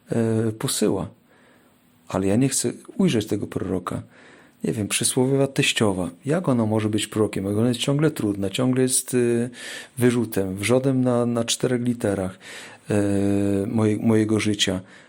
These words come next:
Ale może to jest ten prorok, który Pan Bóg ci dał. Ile jest takich teściowych, pseudoteściowych,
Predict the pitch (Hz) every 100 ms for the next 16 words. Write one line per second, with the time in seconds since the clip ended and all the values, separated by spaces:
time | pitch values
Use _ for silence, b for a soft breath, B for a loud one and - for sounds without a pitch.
0 | B - 127 156 202 214 180 180 185 233
1 | 165 - - 92 95 90 - - 107 87
2 | 107 - _ _ _ _ _ b b b
3 | b b b b _ - 165 175 139 -
4 | 123 - - 131 - 107 92 87 - -
5 | - - 113 104 98 - - - 92 92
6 | 90 -